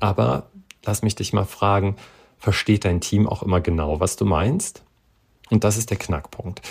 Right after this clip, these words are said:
Denn die meisten Missverständnisse entstehen nicht durch mangelnde Kompetenz oder fehlendes Engagement, sondern durch unklare Kommunikation.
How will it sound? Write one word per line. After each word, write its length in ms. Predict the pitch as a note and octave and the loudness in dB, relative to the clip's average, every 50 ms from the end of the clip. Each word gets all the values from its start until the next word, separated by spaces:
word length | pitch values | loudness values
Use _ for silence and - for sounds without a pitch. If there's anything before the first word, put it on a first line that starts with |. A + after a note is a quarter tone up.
| - - - | -10 -2 0
Denn 100 | G#2 G2+ | 2 4
die 80 | F#2+ F#2 | 4 4
meisten 400 | F2 F2+ F#2+ - - - A#2+ G#2 | 4 4 2 2 0 2 4 4
Missverständnisse 800 | G#2+ - - - G#2+ - - F#2 E2+ F#2 F#2+ - - F#2+ F2+ - | 4 2 0 -2 -2 0 0 0 0 0 -2 -2 -2 -2 -2 -2
entstehen 420 | - G#2 G#2 - - G#2+ F#2 E2+ | 0 0 0 2 2 2 2 2
nicht 200 | F#2 G#2 - - | 2 0 2 0
durch 160 | F#2 E2+ - | -2 -2 0
mangelnde 360 | F#2 F2 F2 E2+ E2 D#2+ E2 | 0 0 2 2 0 0 -2
Kompetenz 640 | D#2+ - - D#2+ D#2 - - - - A2 A#2 A#2+ A2+ | -4 -4 -4 -4 -4 -4 -6 -2 2 2 2 2 2
oder 140 | F#2 D#2 D#2 | 0 -2 -2
fehlendes 360 | - - F#2 E2+ E2 D#2+ - | -2 -2 -2 0 0 0 -2
Engagement, 680 | - F2 E2 D#2+ D#2+ D#2 E2 D#2+ G2 A#2+ B2 G2+ F2 | -2 -4 -2 -2 -4 -2 -2 0 2 2 2 2 2
sondern 260 | E2+ F2 F#2 G#2+ A2 G#2+ | 0 2 2 2 2 2
durch 240 | F#2+ F2+ - - | 2 0 -2 0
unklare 580 | - G#2 A#2+ D3 - - - - F2 F#2+ A2 A2 | 2 2 2 2 2 2 2 2 2 2 -2 -4
Kommunikation. 1000 | - - F2 E2+ F2+ F2 F#2+ F#2 - G2 - - - - D#2+ C#2+ D2+ - F2+ - | -2 -2 -2 -2 0 -2 -2 -2 -2 -4 -4 -4 -6 -4 -4 -6 -6 -6 -10 -12